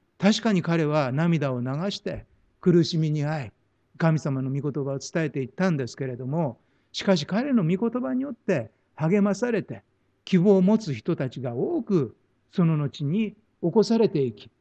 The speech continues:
そしてこの彼が書いたエレミヤ書が聖書の中に加えられたということは、これはもう神様の御心であって、今の私たちにも語られている大切な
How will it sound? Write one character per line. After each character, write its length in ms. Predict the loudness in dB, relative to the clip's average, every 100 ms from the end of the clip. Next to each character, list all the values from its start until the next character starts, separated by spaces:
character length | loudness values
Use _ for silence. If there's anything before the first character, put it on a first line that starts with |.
| _ _ _ _ _
そ 160 | 2 2
し 60 |
て 80 | 2
こ 120 | 0
の 100 | -2
彼 260 | 0 0 2
が 140 | -2 -4
書 120 | -6
い 80 | -4
た 220 | -2 0
エ 120 | 2
レ 120 | 0
ミ 100 | 0
ヤ 100 | -2
書 160 | -4 -6
が 140 | -8
聖 240 | -2 0 0
書 100 | -2
の 100 | -4
中 260 | -6 -8
に 300 | -8 -6 -6 -10 _ _ -4
加 240 | 0 2
え 80 | 2
ら 120 | 2
れ 120 | 0
た 200 | -4 -8
と 240 | -10 _ -8
い 40 |
う 20 |
こ 140 | -6 -8
と 120 | -6
は、 240 | -6 -6 -10 _ _ -10
こ 60 | -2
れ 100 | 0
は 140 | 0
も 160 | 0 0
う 20 |
神 240 | -2 -2
様 240 | -2 -4 -4
の 80 | -6
御 140 | -6
心 400 | -8 -4 -2 -2
で 160 | -4 -6
あ 60 |
っ 40 | -8
て、 320 | _ -12 -12 _ _ _ 2
今 240 | 2 4
の 120 | 0
私 300 | -4 -4 -6
た 140 | -6 -8
ち 160 | -6
に 80 | -6
も 260 | -4 -4 -6 _ _ _ _ -8
語 200 | -2 0
ら 100 | 0
れ 100 | 0
て 160 | 0
い 40 | -4
る 160 | -10 _ _ _ _ _
大 240 | -4 -2 0
切 300 | -2 -4 -8
な 200 | -8